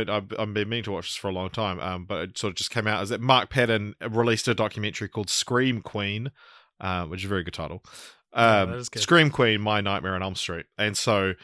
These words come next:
Speaker 1: it was kind of about, 'cause I think the,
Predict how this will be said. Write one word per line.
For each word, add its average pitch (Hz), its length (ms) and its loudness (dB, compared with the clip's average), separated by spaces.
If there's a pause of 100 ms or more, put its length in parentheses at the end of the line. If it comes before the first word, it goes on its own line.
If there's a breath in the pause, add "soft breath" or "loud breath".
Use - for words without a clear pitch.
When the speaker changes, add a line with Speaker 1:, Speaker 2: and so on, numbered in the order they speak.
(300 soft breath)
Speaker 1:
it 131 160 2
was 113 440 2 (240)
kind 131 200 4
of 117 60 6
about, 107 180 2
'cause 113 80 0
I 127 60 6
think 139 320 2 (120)
the, 101 520 2